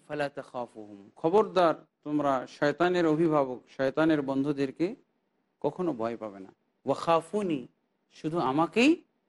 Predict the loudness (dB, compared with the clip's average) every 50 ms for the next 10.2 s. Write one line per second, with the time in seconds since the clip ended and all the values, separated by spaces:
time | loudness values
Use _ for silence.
0 | _ _ _ -16 -4 -2 0 2 2 2 0 -2 -6 -12 -12 -12 -14 -16 -18 -18
1 | _ _ _ _ _ _ _ _ -4 -4 -2 -2 -4 -4 -4 -2 0 0 0 2
2 | 0 0 0 2 2 2 2 0 0 0 0 0 -2 -2 -4 -2 0 0 -2 -2
3 | -4 _ _ _ _ _ _ _ 0 2 4 6 6 6 6 6 6 6 4 4
4 | 2 -2 -6 -6 -10 -18 _ _ _ _ _ _ _ _ _ _ _ _ _ _
5 | _ _ _ _ _ 4 4 4 2 -2 _ -2 0 0 0 2 2 2 2 2
6 | 0 0 2 2 2 2 2 0 -4 -2 2 2 2 4 2 2 0 -2 -2 -2
7 | -2 -2 0 0 0 0 -2 -2 -2 -4 -12 -16 _ _ _ _ _ _ _ _
8 | _ _ -2 0 4 4 4 4 4 2 0 -6 -16 _ _ _ _ -2 2 2
9 | 4 4 4 2 0 -4 -6 -4 -4 -4 0 2 2 2 2 2 2 2 2 2
10 | 0 -4 -8